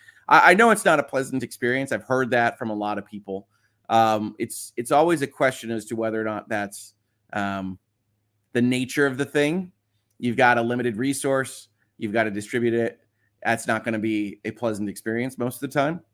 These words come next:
Uh, or whether that is, in fact, Ticketmaster and monopoly powers of their parent company. We'll, we'll talk about that. Uh, 'cause certainly the companies say it isn't, and this is where I'm gonna need some extra help and context when we look at some of the statements, uh, because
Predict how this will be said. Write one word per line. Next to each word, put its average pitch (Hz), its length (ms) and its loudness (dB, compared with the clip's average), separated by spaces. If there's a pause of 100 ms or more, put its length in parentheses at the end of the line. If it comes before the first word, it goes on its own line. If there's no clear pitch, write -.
(420)
Uh, 113 140 4
or 117 120 2
whether 120 220 2
that 110 160 0
is, 110 140 -2
in 110 100 -4
fact, 104 260 -2
Ticketmaster 107 560 -6
and 98 80 -4
monopoly 113 580 -2 (180)
powers 107 600 0
of 95 120 -10
their 98 160 -12
parent 131 420 -2
company. 113 320 -4
We'll, 139 320 0
we'll 135 120 2
talk 120 280 2
about 87 240 -8
that. - 220 -14 (440)
Uh, - 60 -6
'cause 139 180 2
certainly 165 240 4
the 139 80 2
companies 147 320 2
say 131 180 2
it 120 100 2
isn't, 175 400 2
and 117 100 -4
this 131 100 -4
is 131 60 -8
where 131 120 2
I'm 127 40 2
gonna 127 140 0
need 131 160 -2
some 131 100 -4
extra 120 260 -4
help 120 220 0
and 107 100 -6
context 117 460 -2
when 110 80 -2
we 110 80 -4
look 113 140 -4
at 113 80 -10
some 110 120 -4
of 101 60 -4
the 95 60 -10
statements, 143 500 -6 (460)
uh, 127 140 8
because 123 880 4